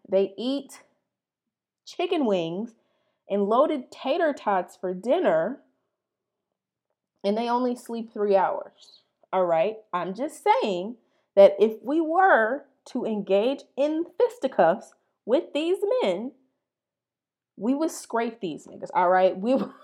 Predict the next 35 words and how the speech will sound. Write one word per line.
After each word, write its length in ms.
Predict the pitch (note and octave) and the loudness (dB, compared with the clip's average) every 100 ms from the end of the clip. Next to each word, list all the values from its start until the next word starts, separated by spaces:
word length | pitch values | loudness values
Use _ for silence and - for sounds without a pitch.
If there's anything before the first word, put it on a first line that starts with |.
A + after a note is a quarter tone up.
| - | 0
<laughs> 220 | B3+ - | 0 2
beat 320 | B3 C#4+ D4 | 0 0 0
the 100 | A3+ | -2
brakes 460 | G3 F#3+ G#3+ A3 A3 | -2 2 4 4 2
off 220 | F#3 F#3 F#3 | -2 -2 -4
of 100 | E3+ | -8
these 240 | E3+ E3+ | -10 -8
niggas 440 | E3+ D#3 D#3+ E3+ | -10 -10 -12 -14
because, 1080 | E3+ E3+ _ - G4+ G#4 A#3 F3 E3 G#3 C4 F#4 B4 - _ _ _ _ _ _ _ | -16 -16 _ -8 0 6 8 8 6 0 -4 -4 -4 -6 _ _ _ _ _ _ _
like 320 | F#3 C4+ - | 2 4 6
I 100 | C#4 | 4
said, 280 | C#4+ D#4 D4 | 4 0 2
they're 100 | C4 | 2
not 220 | C#4 D#4 | 0 0
in 140 | D4 C4+ | 0 -2
men's 260 | C4 B3+ | -4 -6
business 540 | F#3+ A#3+ C#4+ B3+ A3 F#3+ | -4 -4 -2 -4 -4 -6
anymore. 400 | F#3 E3+ D#3 - | -8 -10 -10 -8
And 100 | - | -6
I've 160 | A4+ | -6
said 220 | - G#4+ G4+ | -2 -2 -2
this 160 | F4+ | -6
before. 420 | - F#4+ A4 A4 G3 | -2 -2 2 2 2
The 100 | A3+ | 0
niggas 280 | D#4+ F#4 | -2 -4
from 160 | F#4+ F#4 | -2 -4
the 80 | C4 | 0
seventies 460 | D4+ D4 D4 C#4+ | 0 0 -2 -4
that 160 | C#4 A#3 | -4 -4
was 120 | G#3+ | -4
working 280 | G#3 C4 C4 | -4 -4 -6
in 100 | A#3+ | -8
the 60 | G#3 | -6
coal 300 | C#4+ C#4 C4+ | -4 -2 -4
mines, 460 | C4+ B3+ B3+ B3+ | -4 -4 -4 -8